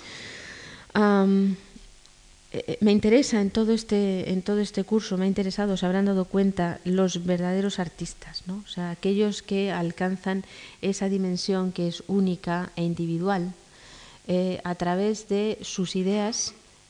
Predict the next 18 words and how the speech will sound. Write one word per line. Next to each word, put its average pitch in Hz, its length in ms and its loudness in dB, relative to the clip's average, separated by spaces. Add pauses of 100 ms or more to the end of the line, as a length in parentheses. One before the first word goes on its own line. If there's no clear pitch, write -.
y 233 240 0 (120)
su - 260 -2
técnica, 156 440 0 (240)
¿no? 220 100 -6 (480)
Y 202 120 2
en 202 80 4
este 240 200 0
sentido, 240 540 2 (600)
les 208 180 0
vemos, 220 340 0
como 185 220 -2
ya 190 100 0
les 202 160 -2
he 233 60 4
dicho, 233 320 -2
cómo 220 240 0
buscan, 240 680 -2
investigan, 233 840 0